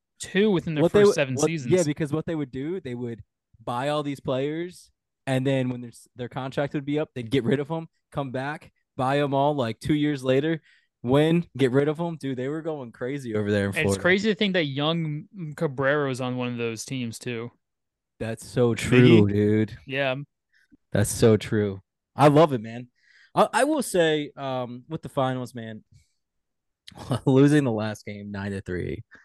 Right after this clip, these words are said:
Speaker 2: is
Speaker 3: That's
Speaker 2: absurd.
Speaker 3: bad.
Speaker 1: Not good.
Speaker 2: They were outmatched. They were outcoached. And what I didn't like with the Panthers is,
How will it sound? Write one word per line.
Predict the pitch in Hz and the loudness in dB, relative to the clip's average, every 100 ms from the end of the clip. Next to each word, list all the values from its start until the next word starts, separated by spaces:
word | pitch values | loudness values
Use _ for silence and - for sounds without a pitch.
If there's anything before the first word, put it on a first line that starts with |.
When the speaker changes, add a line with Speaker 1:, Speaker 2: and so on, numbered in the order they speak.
| _ - | _ -2
Speaker 2:
is | 117 117 | 4 6
Speaker 3:
That's | 123 117 | 6 4
Speaker 2:
absurd. | - | -4
Speaker 3:
bad. | 92 90 90 87 _ | -6 -6 -10 -16 _
Speaker 1:
Not | 143 139 135 | -8 -6 -6
good. | 120 104 _ _ _ _ | -8 -12 _ _ _ _
Speaker 2:
They | 185 220 | 6 8
were | 262 214 135 | 8 4 2
outmatched. | 135 165 117 110 104 101 - - | 2 0 -2 -4 -4 -6 -14 -16
They | 101 | -12
were | 98 | -8
outcoached. | 95 113 - - 175 170 - - 156 | -4 -4 -4 4 4 4 -2 -6 2
And | 156 151 | 4 4
what | 139 165 | 4 2
I | 175 | 4
didn't | 143 - 190 190 165 | 2 4 4 4 -4
like | 151 151 | -4 -2
with | 147 - | -4 -6
the | 120 | -6
Panthers | 131 131 127 127 131 127 - - | -6 -8 -6 -6 -6 -10 -12 2
is, | 131 127 127 110 | 6 6 6 2